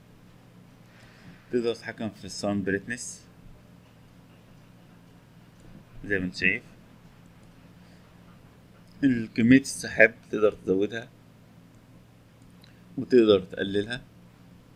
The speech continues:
طيب، وتقدر تتحكم في اتجاه الشمس. عندي هنا ريال سكاي، بتقول له ريال سكاي فبيقفل لك دول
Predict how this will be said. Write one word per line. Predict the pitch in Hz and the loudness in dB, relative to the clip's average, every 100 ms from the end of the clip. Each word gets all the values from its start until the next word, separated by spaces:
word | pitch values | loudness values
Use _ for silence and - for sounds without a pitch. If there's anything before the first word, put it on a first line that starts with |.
| - - - - - - - - - - - | -20 -20 -20 -20 -18 -16 -8 -6 -6 -8 -8
طيب، | 90 - 110 | -8 -8 -12
وتقدر | 110 117 110 | -6 2 2
تتحكم | - 113 110 101 | 2 -4 -2 -4
في | 92 104 | -2 -2
اتجاه | 92 92 92 98 | -2 0 2 2
الشمس. | - - 104 123 - - - - - - - - - - - - - - - - - - - - | 0 -6 -6 -8 -16 -20 -20 -20 -20 -20 -20 -20 -20 -20 -18 -18 -18 -20 -20 -20 -20 -20 -20 -2
عندي | 113 139 143 | 0 4 4
هنا | 143 139 73 101 | 8 6 6 4
ريال | 123 123 | 6 6
سكاي، | 110 113 123 151 - - - | 2 4 4 4 -4 -20 -10
بتقول | - 113 110 | -2 -2 -2
له | 110 - - - 101 | -8 -10 -20 -12 -2
ريال | 110 104 | 0 0
سكاي | - 117 | 2 2
فبيقفل | - 101 90 - 110 107 | 2 -4 -4 -4 -2 0
لك | |
دول | 87 101 135 | 0 0 0